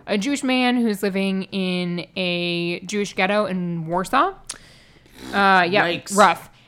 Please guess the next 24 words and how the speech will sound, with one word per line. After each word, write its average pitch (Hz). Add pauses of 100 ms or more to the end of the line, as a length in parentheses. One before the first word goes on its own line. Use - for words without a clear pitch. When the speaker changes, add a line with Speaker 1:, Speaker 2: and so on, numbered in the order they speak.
(120)
Speaker 1:
And 220
then 196 (100)
there 202
is, 180
let's -
see, -
who 190
else 196
do 208
we 196
have? 185 (100)
Um, 160 (920)
a 220
group 220
of 196
Germans 214
that 190
are 170
invading 165
Russia, 196
and 170
the 165
Russians 180
that 160